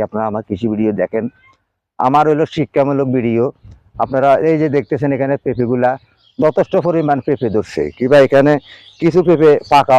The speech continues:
পাখি পা-, পেকেও গেছে। এই যে দেখতেছেন এখানে পেকে, এ, পেকে যাচ্ছে। এই যে, এই যে এটা কিন্তু পেকে যাচ্ছে, এই পেঁপেটা কিন্তু পেকে যাচ্ছে উপরে। এই যে পাকা, কিন্তু এখানে বিক্রি করার মানুষ নাই, খাওয়ার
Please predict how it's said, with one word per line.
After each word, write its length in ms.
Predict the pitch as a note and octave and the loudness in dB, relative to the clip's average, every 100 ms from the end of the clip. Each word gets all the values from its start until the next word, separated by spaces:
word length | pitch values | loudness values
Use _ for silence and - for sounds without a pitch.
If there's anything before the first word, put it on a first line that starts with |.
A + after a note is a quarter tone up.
| - | 2
পাখি 240 | C3+ C3+ C3+ | 0 0 0
পা-, 180 | C3 B2+ - | 0 0 0
পেকেও 340 | C#3+ C3+ C3 A2 | -2 0 0 -2
গেছে। 180 | F#2+ B2 | -2 -2
এই 60 | C#3 | -2
যে 40 | C#3 | -2
দেখতেছেন 280 | C3 D3+ C#3 C3 | -4 -4 -2 -2
এখানে 200 | C3 C3+ - _ _ _ _ - | 0 -2 -4 _ _ _ _ -2
পেকে, 280 | C#3+ C#3 C#3+ - D3 | -2 0 -2 -2 -2
এ, 40 | B2+ - - - _ - | 0 -4 -10 -18 _ -4
পেকে 220 | C#3+ C3+ | -2 0
যাচ্ছে। 240 | B2 - C#3+ C#3 | 0 -2 -2 -2
এই 60 | B2+ | -2
যে, 80 | E3 - - _ _ _ | -4 -6 -18 _ _ _
এই 100 | C#3+ C3+ | -2 0
যে 60 | C3+ | 0
এটা 120 | B2+ C3 | 0 -2
কিন্তু 140 | C3+ C#3 | -4 -4
পেকে 180 | C#3 A#2+ | -2 -2
যাচ্ছে, 240 | A2+ - C3 C3 | -2 -4 -4 -4
এই 60 | B2 | -4
পেঁপেটা 300 | G#2+ A2 A#2 A#2+ | -4 -4 -4 -4
কিন্তু 140 | B2 B2 | -4 -4
পেকে 180 | A#2+ A#2+ | -4 -2
যাচ্ছে 220 | A2+ - B2+ B2 | -2 -2 -4 -4
উপরে। 240 | G#2+ G#2 C3+ _ - - F#2+ - C3+ | -2 -2 -4 _ -20 -20 -14 -4 -2
এই 60 | A2 | -2
যে 80 | C#3+ C#3 B2 | -4 -2 -2
পাকা, 240 | A#2+ A#2 C3 - | 0 0 -2 -4
কিন্তু 200 | B2+ C#3 C3+ | -4 -2 -2
এখানে 240 | C3 B2+ B2 | -2 -2 -4
বিক্রি 200 | A#2 B2+ A#2+ | -4 -4 -2
করার 200 | B2+ C3+ B2 | -2 -2 -2
মানুষ 160 | B2 B2 | -4 -4
নাই, 100 | B2+ | -4
খাওয়ার 220 | G#2+ A2 | -2 -2